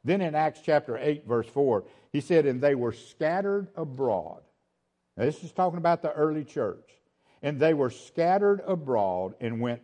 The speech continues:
everywhere." Living the right life? No, what's it say? They went everywhere preaching the word.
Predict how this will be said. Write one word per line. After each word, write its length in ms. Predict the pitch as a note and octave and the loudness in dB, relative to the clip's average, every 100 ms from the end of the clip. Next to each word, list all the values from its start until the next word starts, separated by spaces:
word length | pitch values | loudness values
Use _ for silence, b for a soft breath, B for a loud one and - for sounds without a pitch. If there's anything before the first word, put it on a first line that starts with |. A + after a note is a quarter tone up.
| _ | _
everywhere." 960 | D3+ G#3 C#3 A2 F#2+ G2 F#2 F2+ F2+ F2 _ _ _ _ _ _ _ _ _ _ _ _ _ _ _ | -2 -2 -2 -4 -4 -6 -6 -8 -12 -18 _ _ _ _ _ _ _ _ _ _ _ _ _ _ _
Living 360 | F2+ C3 C#3+ C3 | -4 -2 -2 -6
the 80 | |
right 260 | B2+ C#3 C#3+ | -4 -2 -4
life? 380 | C#3 D3+ D#3+ D3+ _ _ _ _ _ _ _ _ F2+ | -4 -6 -8 -12 _ _ _ _ _ _ _ _ -12
No, 300 | F#2+ F2+ F#2 | -10 -8 -8
what's 320 | F#2+ A2 G#2+ | -8 -8 -10
it 120 | - | -10
say? 260 | G#2 F2+ D#2+ _ _ _ _ _ | -8 -8 -10 _ _ _ _ _
They 120 | B2 | 2
went 240 | B2+ B2+ B2+ | 4 -2 -2
everywhere 680 | C3 C#3+ D3+ D3+ C#3+ A2+ F#2+ | 0 0 0 -2 0 0 -2
preaching 800 | F2+ - C#3+ A#2+ - E2+ D#2 E2 _ _ _ _ _ _ _ _ | -8 -8 -8 -8 -12 -16 -16 -20 _ _ _ _ _ _ _ _
the 100 | F#2 | -8
word. 440 | F2 E2 C#2+ - | -6 -6 -8 -16